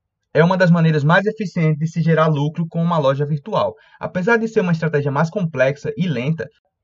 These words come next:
se comparada a anúncios, em longo prazo há uma atração e retenção maior de clientes. Além disso, seu uso auxilia no melhor posicionamento da empresa nas ferramentas de busca.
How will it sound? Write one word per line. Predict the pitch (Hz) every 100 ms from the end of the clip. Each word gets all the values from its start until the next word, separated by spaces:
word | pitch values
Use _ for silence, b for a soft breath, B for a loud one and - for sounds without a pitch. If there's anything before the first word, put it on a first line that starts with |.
| _
se | -
comparada | 127 135 127 117 120
a | 135
anúncios, | 117 160 165 - _ _
em | -
longo | 170 190 165
prazo | 151 165 165 -
há | 156
uma | 175
atração | 190 170 160 156 180
e |
retenção | 185 170 160 156
maior | 170 175 165
de | 180
clientes. | 214 160 104 - b b
Além | 147 208
disso, | 156 160 160 123
seu | - 151
uso | 160 180 139
auxilia | 143 180 165 196
no | 196
melhor | 180 160 180
posicionamento | 196 175 185 143 131 143
da | 151
empresa | 165 135 147 175 - _
nas | 143 156 180
ferramentas | 170 151 143 147
de | 190
busca. | 156 101 -